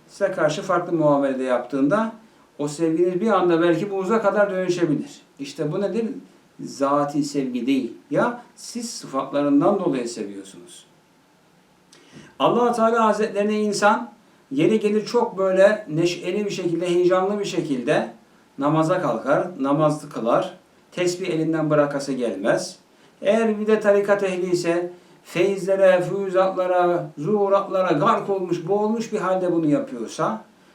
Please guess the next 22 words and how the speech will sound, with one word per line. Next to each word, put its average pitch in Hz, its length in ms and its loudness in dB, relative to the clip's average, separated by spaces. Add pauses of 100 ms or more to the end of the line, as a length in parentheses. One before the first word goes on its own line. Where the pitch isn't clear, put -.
(160)
tesbih 208 360 -2
elinden 185 340 0
düşüremez. 143 640 0 (240)
Teheccüdler 202 480 -2
onun 202 160 0
için 185 200 -6
farklılık 170 680 -2
bir 156 60 0
anlam 135 460 2 (640)
ifade 131 460 0
eder. 147 320 0 (240)
Tarikat 214 460 0
dersini 196 340 4
o 185 140 -2
şekilde 151 360 0
yapar. 151 500 0 (380)
Ama 175 220 0
bakarsınız 208 600 0
imtihan 175 580 0 (920)
bazen 202 580 4
o 196 200 0 (440)
kişide 202 560 2